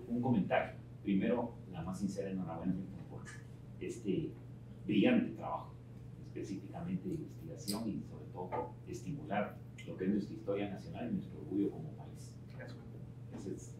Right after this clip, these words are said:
lo primero. Eh, en una oportunidad, yo les quiero comentar a todos en torno al sitio en donde supuestamente la Niña de Guatemala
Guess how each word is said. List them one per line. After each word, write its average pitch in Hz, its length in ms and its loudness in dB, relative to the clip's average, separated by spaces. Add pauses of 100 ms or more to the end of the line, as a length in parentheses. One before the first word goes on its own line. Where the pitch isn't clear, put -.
lo - 140 2
primero. - 320 4 (800)
Eh, 180 420 10 (1600)
en 185 120 8
una 175 140 12
oportunidad, - 600 6 (300)
yo 98 140 6
les 98 160 2
quiero 110 200 4
comentar 85 420 4
a - 140 2
todos - 560 2 (320)
en - 140 0
torno 110 600 4
al - 320 -2
sitio - 560 2
en 80 180 0
donde 82 600 0
supuestamente 117 1040 4
la - 100 -2
Niña 214 280 4
de - 80 2
Guatemala - 580 2